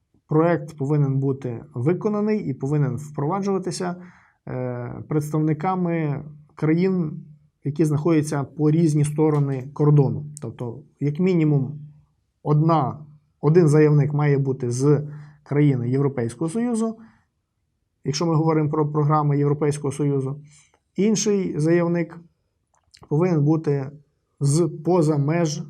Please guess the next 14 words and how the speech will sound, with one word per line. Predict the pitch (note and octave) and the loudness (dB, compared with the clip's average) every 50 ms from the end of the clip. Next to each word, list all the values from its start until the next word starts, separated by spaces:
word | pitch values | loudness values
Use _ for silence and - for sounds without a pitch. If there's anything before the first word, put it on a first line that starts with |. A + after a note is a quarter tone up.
| - - | -8 -6
Європейського | C3+ C3+ C#3 C#3 C3 C#3 C#3 C#3 C#3 - - B2 A2+ | -2 -2 0 -2 -2 -2 -2 -4 -4 -4 -6 -6 -6
Союзу, | - B2 A2+ G#2 G2+ F#2+ G2+ A#2 - _ _ _ _ _ | -4 -6 -6 -6 -6 -10 -12 -16 -18 _ _ _ _ _
але | - D3 D#3 D#3 D3 B2+ - - - - - - _ _ _ _ | -2 0 2 2 2 0 -4 -8 -12 -18 -20 -20 _ _ _ _
тільки | - - A3 A3 G3 - F3+ D3+ | -2 0 0 0 0 0 0 0
з | C#3+ | 0
прикордонного | - - E3+ E3 D3 D#3 D3 D3 D3 D#3+ E3 D#3 D3+ D3 C#3+ C#3 | -2 -4 -4 -4 -2 0 0 0 0 0 0 0 0 0 0 0
регіону. | C#3+ C#3 C3+ C3+ C3 A#2 G#2+ G2+ G2+ G#2 - - _ _ _ _ - - - _ _ | 0 0 0 0 -2 -2 -6 -8 -12 -14 -18 -20 _ _ _ _ -20 -20 -20 _ _
Тобто, | - B2+ C3 - D3 C#3+ C#3 B2+ C3+ C#3+ D3 - _ _ _ _ _ _ _ _ _ _ - | -14 -14 -8 -4 -4 -2 -2 -4 -6 -10 -16 -20 _ _ _ _ _ _ _ _ _ _ -14
м, | D3 C#3+ C3+ C#3 C3+ C3+ C3 C3 | -14 -12 -10 -10 -8 -6 -4 -2
якщо | C#3+ D3 D3 F#3+ F3 | -2 -2 -2 -2 -2
це | - F3 | -2 -2
конкурс | - F#3 F3+ E3+ D3 D3+ D3 C#3 D3 | 0 0 0 0 2 0 -2 -2 -2
транскордонного | - D3+ D3+ D3 - D3+ D3 D3+ D3+ D3 D3 D3 D3 | -2 0 0 0 0 0 2 4 4 6 6 6 4
співробітництва, | - - F#3+ F#3+ G3 G#3 G#3 B3 A#3+ B3 A3 G3+ G#3+ - G3+ F#3+ F#3+ F#3+ | 4 2 2 2 2 2 0 -2 -2 -4 -4 -6 -6 -6 -6 -6 -6 -6